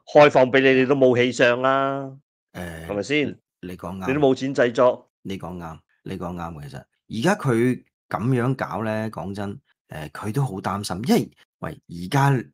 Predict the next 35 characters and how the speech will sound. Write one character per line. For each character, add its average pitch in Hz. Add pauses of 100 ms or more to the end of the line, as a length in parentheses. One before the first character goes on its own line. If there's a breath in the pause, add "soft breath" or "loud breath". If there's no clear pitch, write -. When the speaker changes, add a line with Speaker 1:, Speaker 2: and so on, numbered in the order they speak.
Speaker 2:
因 170
為 170
佢 107
電 95
影 92
呢， 123
你 101
唔 73
保 67
護 90
嘅 85
話 78
呢， 98 (320 soft breath)
咁 -
佢 123
哋 104
呢 135
個 123
行 80
業 76
冇 87
啊， 85
咁 139
又 101
有 101
一 107
批 131
人 104
出 -
嚟 80
反 73
你 78
㗎 -
啦， 73 (260)
啊， 85